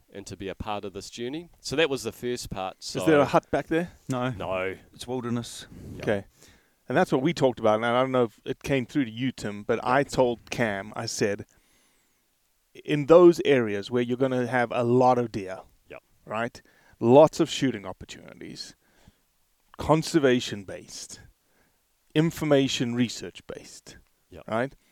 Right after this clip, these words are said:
Speaker 2: And you're in a place in the world that is wilderness, essentially, that nobody gets to go to.
Speaker 1: Yep.
Speaker 2: I think we can sell that. I think we can fundraise the heck out of it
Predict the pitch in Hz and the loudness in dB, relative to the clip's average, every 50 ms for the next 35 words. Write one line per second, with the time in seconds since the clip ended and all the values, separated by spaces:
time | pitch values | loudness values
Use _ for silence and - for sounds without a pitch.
0 | _ _ _ _ - 143 156 160 165 147 147 151 147 139 131 - - 143 139 135 | _ _ _ _ -2 0 2 2 2 2 0 0 0 0 -2 -2 2 2 2 2
1 | 123 - 127 120 117 113 120 117 117 113 110 107 - 107 104 107 104 101 98 - | 0 -2 -4 -6 -2 0 2 4 4 4 2 0 -2 -4 -2 -2 -4 -6 -8 -10
2 | - _ - 110 117 127 120 104 - - 101 101 110 123 - - - - - - | -14 _ -4 0 2 2 2 0 -4 -10 -14 -14 -14 -14 -14 -16 -16 -16 -16 -16
3 | - - - 110 98 - - - 110 104 107 110 101 120 131 135 143 139 123 123 | -12 -10 -8 -8 -10 -10 -10 -8 -8 -6 -6 -6 -4 0 0 0 0 0 -2 -4
4 | 120 110 113 101 - - - - - - - 78 - - - - 180 _ _ _ | -4 -4 -6 -8 -10 -12 -18 -16 -12 -12 -12 -12 -14 -14 -16 -18 -18 _ _ _
5 | _ _ _ - _ _ - - - - - 123 135 180 202 - - 117 107 113 | _ _ _ -20 _ _ -20 -20 -20 -10 -4 0 0 0 0 -2 -4 -6 -6 -6
6 | 120 - - 117 - - 117 98 - - - - - - - _ _ _ _ _ | -8 -6 -8 -8 -6 -4 -4 -4 -6 -12 -20 -20 -20 -20 -20 _ _ _ _ _
7 | _ _ _ _ _ _ _ _ _ - 131 156 170 147 143 131 127 131 123 - | _ _ _ _ _ _ _ _ _ 0 2 2 2 2 0 -2 0 -2 -2 -2
8 | 135 113 110 - - - 131 135 131 123 120 117 117 107 - - - - - - | -6 -8 -8 -6 -2 -2 0 0 0 0 0 0 0 -2 -6 -10 -14 -14 -12 -8
9 | - - 160 - - - - - - - - - 143 - - - | -6 -4 -4 -4 -4 -6 -8 -8 -10 -12 -12 -12 -12 -12 -14 -20